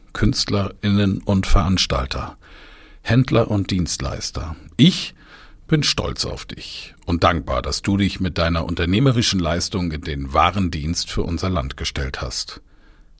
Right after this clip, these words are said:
Du bist nicht gescheitert. Du wurdest vom Staat unschuldig gerichtet,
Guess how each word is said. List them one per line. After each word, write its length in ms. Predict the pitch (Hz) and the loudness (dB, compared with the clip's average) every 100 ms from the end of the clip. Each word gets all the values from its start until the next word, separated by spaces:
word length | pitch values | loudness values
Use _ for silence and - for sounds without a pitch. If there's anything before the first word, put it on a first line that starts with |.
| _ | _
Du 120 | 95 | 2
bist 320 | - - - | 4 4 2
nicht 260 | 78 - - | -4 -4 -4
gescheitert. 760 | 80 - 71 67 - - - - - - - - - | 0 0 -2 -4 -8 -8 -10 -12 -20 -20 -20 -20 -6
Du 160 | - 110 | 0 2
wurdest 520 | 98 76 58 - - - | 4 2 -2 -4 -4 -2
vom 220 | - 80 76 | 0 2 0
Staat 560 | - 82 78 - - - | 2 2 2 2 -4 -2
unschuldig 600 | 87 78 87 82 92 - | -2 0 -2 -2 -2 -2
gerichtet, 600 | - 101 - - - | -2 -2 -4 -8 -10